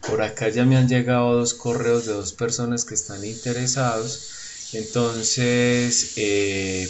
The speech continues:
podría ser, mm, podría ser que se puedan vincular a ese proceso de, de investigación.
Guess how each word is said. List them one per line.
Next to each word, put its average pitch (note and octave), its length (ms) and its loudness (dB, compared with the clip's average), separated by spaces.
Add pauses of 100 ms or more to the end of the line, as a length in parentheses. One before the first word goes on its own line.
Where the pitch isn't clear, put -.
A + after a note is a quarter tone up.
(120)
podría A#2 680 4
ser, A#2+ 400 2 (680)
mm, G#2 1160 -6
podría A2 500 2
ser A#2 480 -2 (220)
que G#2 600 -2 (100)
se A2 200 -4
puedan G#2 440 -4
vincular F#2+ 760 -4 (220)
a A2 220 2
ese G#2+ 400 2
proceso G2 460 -4
de, F#2 460 -2 (300)
de G2 100 -6
investigación. F2 800 -2